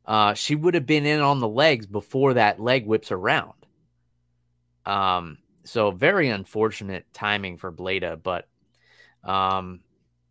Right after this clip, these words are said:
yeah, I mean, a highlight reel for Silva, performance of the night bonus,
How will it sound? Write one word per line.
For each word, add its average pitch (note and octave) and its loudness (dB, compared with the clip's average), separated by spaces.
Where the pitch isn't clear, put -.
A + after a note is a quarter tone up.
yeah, G#2+ 2
I G#2+ -4
mean, G2 -6
a G#2 -4
highlight G#2 2
reel A2+ 0
for G2+ -8
Silva, A#2 0
performance G#2 -6
of G2 -4
the F#2 -8
night G#2 -4
bonus, A2+ -4